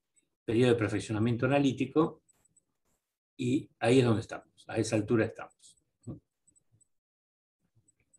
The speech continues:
Los contenidos de esa unidad son los que están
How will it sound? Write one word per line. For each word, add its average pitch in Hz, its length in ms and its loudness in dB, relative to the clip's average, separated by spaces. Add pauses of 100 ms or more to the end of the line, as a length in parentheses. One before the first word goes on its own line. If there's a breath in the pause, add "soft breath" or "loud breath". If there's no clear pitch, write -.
(800)
Los 117 80 -4
contenidos 143 800 2 (840)
de 120 140 -4
esa 127 200 0
unidad 180 440 4
son 127 240 -4
los 123 100 -2
que 110 100 -12
están 135 380 -2